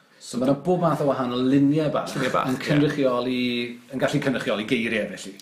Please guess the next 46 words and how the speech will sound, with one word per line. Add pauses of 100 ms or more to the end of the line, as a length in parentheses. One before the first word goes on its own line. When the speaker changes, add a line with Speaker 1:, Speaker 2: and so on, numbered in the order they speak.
(220)
Speaker 2:
Ie. (240)
Speaker 1:
So
Speaker 2:
Ie.
Speaker 1:
be (120)
nes
di, (100)
felly,
oedd (100)
defnyddio
hwnna
i, (360)
i
gynrychioli
barddoniaeth? (340)
Speaker 2:
Ie, (320)
ie. (340)
Yym,
ma'
pobl
'di
bod
yn
s-, (100)
yn
trial
sgrifennu (260)
rhyw
bytiau
bach
o
lenyddiaeth, (240)
bod
yn
stori
fer
neu'n (320)
llen
micro
neu
beth
bynnag, (480)
yn
Saesneg
a
ieithoedd
eraill,